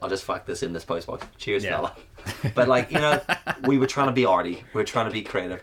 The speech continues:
Speaker 1: Risks happen when you're trying to be creative.
Speaker 2: No, absolutely.
Speaker 1: But, and
Speaker 2: And
Speaker 1: if you're not
Speaker 2: things
Speaker 1: gonna
Speaker 2: do
Speaker 1: take
Speaker 2: happen.
Speaker 1: those risks, there's no point in going and doing it.
Speaker 2: No.
Speaker 1: But, um,
Speaker 2: But I thought it's
Speaker 1: yeah.
Speaker 2: unfair that they didn't give it back.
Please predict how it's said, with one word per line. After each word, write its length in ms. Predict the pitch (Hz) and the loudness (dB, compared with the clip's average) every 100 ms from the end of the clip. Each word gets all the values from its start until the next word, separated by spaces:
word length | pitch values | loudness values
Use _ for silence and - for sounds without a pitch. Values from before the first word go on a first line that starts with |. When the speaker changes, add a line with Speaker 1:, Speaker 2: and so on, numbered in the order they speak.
| - | -4
Speaker 1:
Risks 340 | 110 110 - | -4 -4 -4
happen 340 | 101 95 95 87 | -4 -4 -6 -10
when 100 | 90 | -10
you're 80 | 87 | -8
trying 180 | 95 | -8
to 60 | 85 | -8
be 120 | 82 | -10
creative. 400 | - 80 76 - - | -6 -6 -6 -10 -10
Speaker 2:
No, 120 | - | -2
absolutely. 440 | 135 - 123 107 127 | -2 0 0 2 4
Speaker 1:
But, 140 | 107 | 4
and 180 | 95 - - | 2 -6 -2
Speaker 2:
And 140 | 113 | 0
Speaker 1:
if 60 | 117 | 2
you're 120 | 120 | 4
not 160 | 117 | 4
Speaker 2:
things 20 | 139 | 2
Speaker 1:
gonna 60 | 135 | 2
Speaker 2:
do 60 | |
Speaker 1:
take 100 | 123 123 | 2 4
Speaker 2:
happen. 120 | 123 | 2
Speaker 1:
those 140 | 117 | 2
risks, 400 | 101 92 - - - | -2 -4 -4 -12 -6
there's 200 | 92 92 | -6 -4
no 200 | 92 92 | -4 -4
point 260 | 87 82 | -4 -4
in 80 | 82 | -6
going 200 | 82 78 | -6 -6
and 80 | 80 | -6
doing 180 | - 101 | -6 -6
it. 100 | - - - - | -12 -16 -10 -2
Speaker 2:
No. 80 | |
Speaker 1:
But, 280 | 139 117 - | 2 2 0
um, 340 | 120 117 117 - | 2 2 0 -2
Speaker 2:
But 100 | 143 | 0
I 60 | 160 | 4
thought 220 | 170 - | 2 2
it's 160 | 131 104 | 0 2
Speaker 1:
yeah. 80 | |
Speaker 2:
unfair 400 | 165 151 156 120 | 2 2 4 4
that 140 | 101 - | 2 -2
they 100 | 104 | -2
didn't 220 | 107 107 | 0 0
give 120 | 104 98 | -2 -2
it 100 | - | -4
back. 220 | 92 | -6